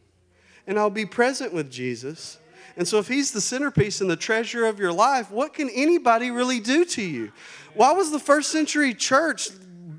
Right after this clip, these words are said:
giving their body to be thrown into the lion's den and getting their heads lopped off and all kinds of crazy stuff?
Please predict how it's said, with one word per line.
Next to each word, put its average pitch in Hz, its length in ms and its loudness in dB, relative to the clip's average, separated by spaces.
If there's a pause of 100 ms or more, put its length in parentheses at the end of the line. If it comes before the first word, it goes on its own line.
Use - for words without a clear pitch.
(340)
giving 277 340 -2
their 254 140 0
body 247 380 2
to 196 80 -8
be 214 120 -6
thrown 220 380 0
into 254 180 -8
the 254 120 0
lion's 240 500 -2
den 165 280 0
and 147 140 -8
getting 226 200 -8
their 214 120 0
heads 214 320 -2
lopped 175 340 0
off 156 300 2
and 156 80 -10
all 190 140 0
kinds 240 240 -4
of 180 100 -8
crazy 226 440 0
stuff? 247 460 -4